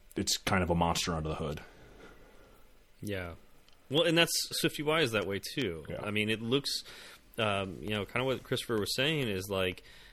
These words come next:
Speaker 2: the, it's amazing what you can do with so little code.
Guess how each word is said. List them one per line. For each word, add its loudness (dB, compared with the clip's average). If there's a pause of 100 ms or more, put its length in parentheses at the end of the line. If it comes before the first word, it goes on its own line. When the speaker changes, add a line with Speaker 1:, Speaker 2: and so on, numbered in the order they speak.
(260)
Speaker 2:
the, 0
it's -2
amazing 2
what 0
you -2
can -4
do 0
with -2 (120)
so 2
little -2
code. -2